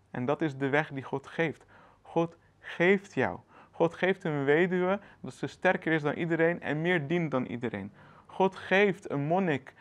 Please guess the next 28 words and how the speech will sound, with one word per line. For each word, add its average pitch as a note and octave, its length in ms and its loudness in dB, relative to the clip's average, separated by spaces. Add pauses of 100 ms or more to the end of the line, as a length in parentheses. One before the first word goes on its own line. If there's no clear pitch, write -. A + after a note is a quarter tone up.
(140)
het - 180 -8
gevoel G#3 580 0 (180)
dat C#3 180 -2
hij D#3 300 4
de D#3 100 4
rijkste A3 460 4
man F#3+ 220 2
op E3+ 140 -4
aarde F#3 320 4
is. - 240 -10 (280)
God F3+ 360 -4 (140)
geeft F3 520 -2
jou. - 160 -8 (500)
Dus C#3 220 -4
waar F3+ 240 4
jij G3 140 2
voor D#3+ 200 -4
bidt, F3+ 200 -2
God - 280 -12
geeft E3+ 360 -2
het. - 200 -12
Alleen C#3+ 300 -4
wij C#3 140 -2
leren G3 500 2 (240)
hoe E3+ 280 0
wij C3+ 180 0
moeten B2+ 320 -4
bidden. - 300 -8